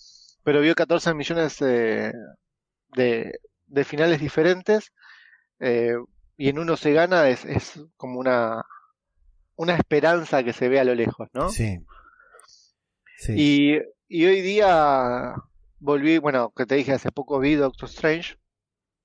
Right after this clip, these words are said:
Speaker 1: y, y dije, "Fa, qué loco", porque es lo mismo que hace Ancestral en su
Speaker 2: Claro.
Speaker 1: momento, eh, todo lo que le cuenta Ancestral, lo que va a hacer, lo, lo que va,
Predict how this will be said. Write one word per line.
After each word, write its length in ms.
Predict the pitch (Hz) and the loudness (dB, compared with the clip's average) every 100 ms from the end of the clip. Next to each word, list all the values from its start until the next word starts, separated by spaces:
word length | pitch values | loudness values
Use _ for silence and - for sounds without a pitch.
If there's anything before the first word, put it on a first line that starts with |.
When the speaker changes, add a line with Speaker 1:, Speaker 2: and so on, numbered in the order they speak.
| _ _ _ _ _ - - - - - - - | _ _ _ _ _ -20 -20 -20 -20 -20 -20 -6
Speaker 1:
y, 480 | 165 147 143 143 143 | -2 0 0 -4 -4
y 600 | 143 135 131 131 139 - _ _ _ _ | -4 -2 -4 -6 -8 -12 _ _ _ _
dije, 300 | 160 170 170 | -12 -6 -4
"Fa, 240 | - 190 | 0 0
qué 120 | 160 180 | 2 0
loco", 320 | 208 185 147 | 0 0 0
porque 560 | 143 127 151 151 147 156 | -2 -2 0 0 0 0
es 60 | |
lo 120 | 165 | -2
mismo 300 | 165 180 185 | -2 -4 -4
que 100 | 147 | 0
hace 200 | 151 - | 0 0
Ancestral 600 | 156 - 135 - 170 170 147 | -2 0 -4 0 2 2 0
en 120 | 135 | -4
su 120 | - | -6
Speaker 2:
Claro. 160 | 131 135 | -4 0
Speaker 1:
momento, 560 | 127 127 151 147 143 - _ _ _ _ _ | 0 0 0 0 -2 -8 _ _ _ _ _
eh, 680 | 143 123 113 113 113 120 - | -2 0 2 0 -2 -4 -6
todo 180 | - 165 | 0 2
lo 120 | 147 | 2
que 80 | 127 | 2
le 100 | 127 | 0
cuenta 280 | 151 156 156 | 0 0 0
Ancestral, 720 | 135 - 123 - 151 151 143 | 0 -4 -4 0 2 4 2
lo 100 | 123 | 0
que 100 | 123 | 0
va 120 | 123 | 0
a 40 | 131 | 0
hacer, 420 | - 151 143 135 | 0 2 4 2
lo, 200 | 127 120 | -2 -6
lo 200 | 147 123 | -4 -4
que 160 | - 120 | -2 0
va, 600 | 139 147 139 127 131 | 2 4 2 0 -6